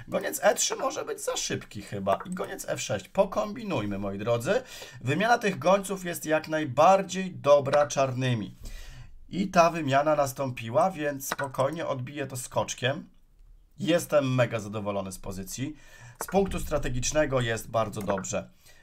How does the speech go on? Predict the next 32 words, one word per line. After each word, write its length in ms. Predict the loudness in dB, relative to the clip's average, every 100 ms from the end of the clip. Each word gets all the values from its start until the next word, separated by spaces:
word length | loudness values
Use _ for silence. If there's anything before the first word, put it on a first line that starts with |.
| _
Roszada 680 | -2 0 4 8 8 8 6
i 120 | 4
zobaczcie, 400 | 2 2 2 -2
nie 140 | -4 0
ma 140 | 0
różn-, 340 | 0 -6 -10
nie 180 | -6 -4
ma 240 | 2 2 2
czarnopolaków. 760 | 0 -2 -2 0 0 0 -12
To 120 | -12
jest 260 | -12 -14 -8
dobry 360 | -6 -4 -8 -10
układ 360 | -12 -14 -12
czarnymi. 440 | -10 -6 -6 -6 -8
Skoczek 380 | -8 -6 -4 2
H 140 | 2
pięć 180 | 2 -4
bardzo 260 | -4 -2
szybko. 340 | -4 -4 -4 -2
Ja 120 | 0
wiem, 160 | 0 -2
że 80 |
te 80 | -4
ruchy 200 | -6 -6
są 180 | -4 -4
zagrywane 560 | -4 -2 2 4 4 0 -10 -14 -12
bardzo 460 | 2 8 8 8 0
szybko, 440 | 0 0 4 6
ale 300 | 6 6 4
groziło 400 | 2 -4 -2 -4
G 120 | -4
cztery, 460 | -6 0 2 2